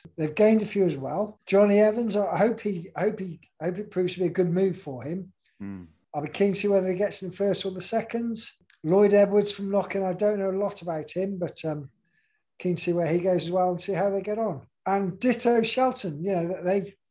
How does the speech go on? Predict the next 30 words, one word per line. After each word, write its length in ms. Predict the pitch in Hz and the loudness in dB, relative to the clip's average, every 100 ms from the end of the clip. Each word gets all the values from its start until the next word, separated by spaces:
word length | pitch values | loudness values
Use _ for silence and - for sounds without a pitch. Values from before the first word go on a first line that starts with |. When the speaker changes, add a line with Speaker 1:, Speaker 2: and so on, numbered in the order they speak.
| _ _ - | _ _ -2
Speaker 1:
they've 160 | 180 | 0
recruited, 480 | 190 190 208 202 196 | 0 2 0 0 -2
they've 120 | 175 | -4
got 220 | 180 196 | -2 -6
Jamie 240 | - 185 180 | -2 0 0
Martin, 380 | 180 175 185 185 | 0 -2 -2 -4
they've 120 | 165 | -2
got 200 | 185 185 | -4 -2
Dan 240 | 175 170 | -4 -2
Walker, 460 | 175 170 - 180 156 _ _ _ _ _ - | -2 -4 -4 -4 -4 _ _ _ _ _ -4
who 320 | 156 156 156 _ _ _ _ - | -2 -2 -6 _ _ _ _ 0
hopefully 300 | 247 175 180 | 0 0 -4
will 60 | |
get 220 | 165 147 | -4 -6
in 60 | 156 | -8
their 100 | 139 | -10
firsts, 640 | - 175 220 - - - - | -4 -2 -2 -4 -10 -16 -2
but, 260 | 180 139 _ _ _ _ _ _ - | -2 -2 _ _ _ _ _ _ -4
and 100 | 170 | -2
if 120 | 180 | 0
they 140 | 190 175 | 0 0
do, 260 | 190 170 | 2 0
then 300 | 151 160 160 - _ _ | 2 0 -2 -8 _ _
someone's 340 | - 185 175 | -6 -2 -2
coming 220 | - 175 156 | -2 -2 0
down 280 | 170 170 | 2 0
from 200 | - 190 | -2 -6
their 140 | 156 123 | -6 -8
first, 360 | 127 143 165 | -12 -10 -8
so 220 | 160 147 | -6 -8